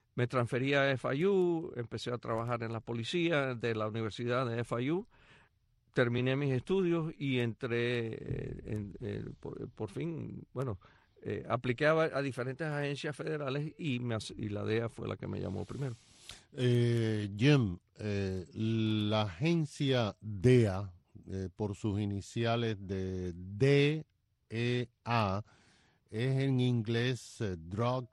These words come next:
Speaker 2: Enforcement Administration. O sea, la agencia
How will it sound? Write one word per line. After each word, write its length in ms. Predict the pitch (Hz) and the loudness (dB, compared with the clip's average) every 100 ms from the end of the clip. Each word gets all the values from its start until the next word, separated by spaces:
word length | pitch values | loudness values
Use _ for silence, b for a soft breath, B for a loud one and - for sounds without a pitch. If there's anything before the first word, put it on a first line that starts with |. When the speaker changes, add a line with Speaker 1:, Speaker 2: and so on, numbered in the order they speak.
| _ | _
Speaker 2:
Enforcement 800 | 117 110 - 127 123 - 120 110 | 0 0 2 4 4 2 0 2
Administration. 920 | 104 90 95 95 - 156 143 - 87 - b b b | 0 0 -2 -2 0 0 2 -2 -8 -10 b b b
O 100 | b | b
sea, 220 | 104 113 110 | 0 2 2
la 140 | 98 | 0
agencia 800 | 92 139 147 139 151 147 147 147 | 2 4 4 2 2 4 4 0